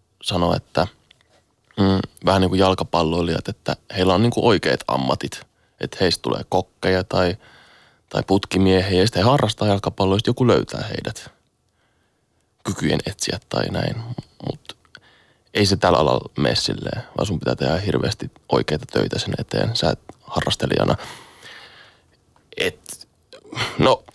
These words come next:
toisaalta taas sitten, jos tekee vaikka harrastusmielessä vaan lyhärin, niin kyllä silläkin voi, voi saada näkyvyyttä ja voi saada jalan oven väliin, mut siihenkin pitää nähdä hirveästi vaivaa ja lähettää sitä festareille, että se pääsee sinne läpi.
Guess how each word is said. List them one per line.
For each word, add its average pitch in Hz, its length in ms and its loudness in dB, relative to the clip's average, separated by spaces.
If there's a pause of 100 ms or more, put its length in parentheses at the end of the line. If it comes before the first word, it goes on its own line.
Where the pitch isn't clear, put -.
(300)
toisaalta 135 400 4
taas 123 200 2
sitten, 120 320 2
jos 117 160 2
tekee 113 320 0
vaikka 107 280 0
harrastusmielessä 113 720 0
vaan 95 180 2
lyhärin, 104 520 2 (420)
niin 82 240 -2 (880)
kyllä 98 120 0
silläkin 95 420 0
voi, 95 260 4 (220)
voi 98 120 2
saada 90 200 0
näkyvyyttä 85 580 -2
ja 85 140 0
voi 87 140 2
saada 85 340 0 (600)
jalan 90 260 2
oven 85 260 0
väliin, 80 360 -4
mut - 100 -6
siihenkin 90 260 -2
pitää 82 140 2
nähdä 85 180 -2
hirveästi 87 440 -2
vaivaa 85 420 2 (100)
ja 69 80 -2
lähettää 85 300 -4
sitä - 120 -8
festareille, - 680 -4 (880)
että - 180 -4
se 73 80 -2
pääsee 65 340 0
sinne 82 240 -2
läpi. 82 340 -2